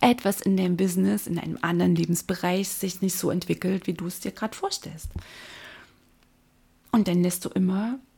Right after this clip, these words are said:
Worst Case darf sein, und das Bild und das Gefühl. Und dann stellst du die Frage, was, wenn hier etwas genial Wundervolles geschehen würde?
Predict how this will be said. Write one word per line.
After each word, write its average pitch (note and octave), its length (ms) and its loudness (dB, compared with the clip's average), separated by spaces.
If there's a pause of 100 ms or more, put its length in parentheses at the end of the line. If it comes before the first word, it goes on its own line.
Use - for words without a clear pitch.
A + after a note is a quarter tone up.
(220)
Worst G3 380 2
Case E3+ 260 -4
darf D#3 160 -8
sein, G#3 400 -2 (200)
und F3 560 -6
das C4+ 160 -2
Bild F#3 380 -4 (100)
und E3+ 340 -6
das - 140 -8
Gefühl. G3 520 -2 (1120)
Und C4+ 120 8
dann A3 140 12
stellst F3+ 340 4
du F#3+ 60 2
die F#3 100 4
Frage, F3+ 580 -4 (240)
was, F3+ 540 -4
wenn G3 120 2
hier G3 160 2
etwas - 420 -8 (840)
genial F#3 460 2
Wundervolles E3+ 640 2
geschehen F3 400 0
würde? E3 200 -6